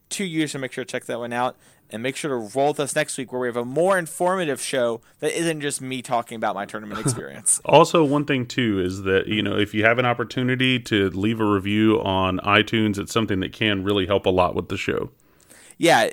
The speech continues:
Speaker 1: that is, that is very true. Thank you for remembering that, Trey. You know, iTunes reviews, when people are checking out the show,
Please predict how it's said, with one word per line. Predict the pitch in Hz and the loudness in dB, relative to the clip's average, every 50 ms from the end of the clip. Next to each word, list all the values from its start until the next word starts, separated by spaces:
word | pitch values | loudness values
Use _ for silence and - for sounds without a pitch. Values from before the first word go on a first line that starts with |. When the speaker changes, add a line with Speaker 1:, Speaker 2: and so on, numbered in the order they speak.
| - - | -4 -2
Speaker 1:
that | 131 143 147 | 0 0 2
is, | 156 160 151 143 - | 2 0 0 0 0
that | - 147 139 | 2 2 2
is | 131 - | 2 0
very | - 135 127 117 | 0 0 0 -2
true. | - - 113 101 | -2 -4 -6 -4
Thank | 107 117 113 - | -4 -6 -8 -8
you | |
for | - 110 | -12 -10
remembering | 107 104 101 92 95 | -10 -8 -8 -8 -8
that, | 92 - - | -8 -8 -8
Trey. | - - 101 101 101 - - - | -6 -6 -6 -6 -6 -8 -10 -8
You | 120 | -4
know, | 127 120 117 107 - _ - _ - - | -2 -2 -2 -4 -6 _ -20 _ -4 0
iTunes | 120 139 139 - 165 151 135 | 0 0 2 0 -4 -6 -6
reviews, | 143 131 123 131 135 131 117 | -6 -6 -4 -4 -4 -4 -6
when | 127 117 | -8 -10
people | 113 - 139 123 - 127 | -10 -8 -6 -2 0 0
are | 113 107 | 0 0
checking | - 131 117 - 123 | -2 -4 -4 -4 -4
out | 117 101 | -6 -6
the | 98 | -8
show, | 101 - - - 156 147 131 120 113 | -10 -8 -2 2 4 4 4 2 0